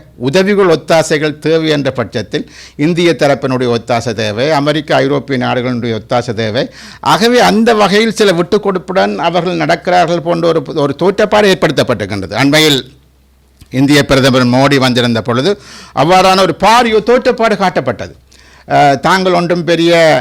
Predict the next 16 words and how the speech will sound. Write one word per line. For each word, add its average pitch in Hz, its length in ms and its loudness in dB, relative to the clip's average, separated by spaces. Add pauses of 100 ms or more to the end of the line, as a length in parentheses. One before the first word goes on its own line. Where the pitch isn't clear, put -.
(320)
அஹ், 139 440 2
இடதுசாரி 165 640 2 (120)
குஞ்சுகள் 160 560 0
இல்ல, 160 140 2 (600)
நாங்கள் 156 380 0
எல்லாரையும் 165 500 2
முனைத்து 160 320 0
போ-, 160 200 -2
கொண்டு 160 160 -2
போகக்கூடியவர்கள் 151 800 0
என்ற 147 120 2
விதமான 147 480 0
ஒரு 135 100 -2
தோற்றப்பாடு 240 500 2
காட்டப்பட்டது. 135 600 -2 (540)
ஆகவே 156 280 4